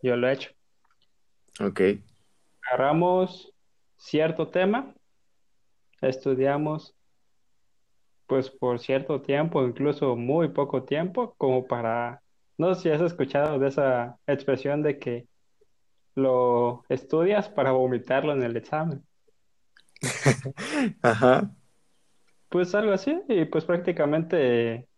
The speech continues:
Speaker 1: se vuelve en información inútil que te sirve para, pues, de ahorita para ahorita,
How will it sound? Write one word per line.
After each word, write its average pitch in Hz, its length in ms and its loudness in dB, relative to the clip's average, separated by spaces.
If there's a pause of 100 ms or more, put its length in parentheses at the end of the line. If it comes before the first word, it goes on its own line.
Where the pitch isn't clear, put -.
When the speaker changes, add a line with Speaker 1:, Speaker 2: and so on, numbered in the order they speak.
(480)
Speaker 1:
se 151 120 0
vuelve 160 300 4
en 147 100 2
información 135 560 0
inútil 151 520 -2
que 131 120 0
te 135 140 -6
sirve 147 300 2
para, 117 460 -2 (1300)
pues, 123 540 2
de 120 140 4
ahorita 165 460 2
para 123 200 2
ahorita, 170 400 0